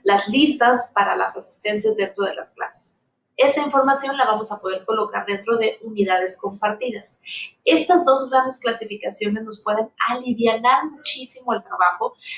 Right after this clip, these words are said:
que tiene que ver mucho con el trabajo de escritorio, el trabajo de gestión académica,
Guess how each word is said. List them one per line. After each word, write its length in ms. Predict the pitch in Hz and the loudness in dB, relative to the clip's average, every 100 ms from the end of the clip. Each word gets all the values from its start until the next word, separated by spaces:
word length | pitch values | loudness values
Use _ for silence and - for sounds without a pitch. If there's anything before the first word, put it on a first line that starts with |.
| - | -2
que 120 | 240 | 0
tiene 260 | 240 269 294 | 4 4 4
que 80 | 262 | 4
ver 120 | 262 | 4
mucho 280 | 262 254 262 | 2 -2 -6
con 140 | 233 | -6
el 120 | 208 | -8
trabajo 320 | 196 190 214 233 | -2 -2 0 -4
de 80 | |
escritorio, 720 | 214 - 190 185 202 208 226 | -4 -6 -8 -4 2 4 4
el 100 | 196 | 2
trabajo 320 | - 185 196 220 | 2 2 4 0
de 140 | 214 | 0
gestión 520 | 175 - - 202 214 | -6 -14 -2 0 0
académica, 680 | 240 220 202 196 208 208 | 0 0 0 -2 -6 -4